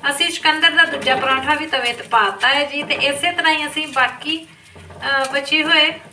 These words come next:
ਮਿਸ਼ਰਣ ਦੇ ਪਰੌਂਠੇ ਬਣਾ ਕੇ ਤਿਆਰ ਕਰਾਂਗੇ। ਫਿਰ ਇਹਨਾਂ ਨੂੰ ਕਰਦੇ ਹਾਂ ਜੀ ਸਰਵ। ਲਓ ਜੀ, ਆਪਣੇ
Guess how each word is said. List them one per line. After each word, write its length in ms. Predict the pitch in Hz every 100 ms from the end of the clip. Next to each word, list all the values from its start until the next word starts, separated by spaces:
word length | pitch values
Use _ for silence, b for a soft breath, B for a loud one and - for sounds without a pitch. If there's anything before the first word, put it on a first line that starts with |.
| - -
ਮਿਸ਼ਰਣ 400 | 285 285 302 302
ਦੇ 80 | 302
ਪਰੌਂਠੇ 380 | 294 269 254 254
ਬਣਾ 220 | 254 277
ਕੇ 140 | 285
ਤਿਆਰ 360 | 247 233 202 180
ਕਰਾਂਗੇ। 420 | 226 254 311 320 392
ਫਿਰ 280 | - 311 294
ਇਹਨਾਂ 240 | 302 302 311
ਨੂੰ 100 | 302
ਕਰਦੇ 400 | 277 220 233 254
ਹਾਂ 120 | 247
ਜੀ 160 | 233 320
ਸਰਵ। 500 | - 240 226 202 - - - - - - - - - - - - - - - - - - - - - - - - - - - - - -
ਲਓ 260 | 247 262 277
ਜੀ, 160 | 269
ਆਪਣੇ 440 | 254 - 247 269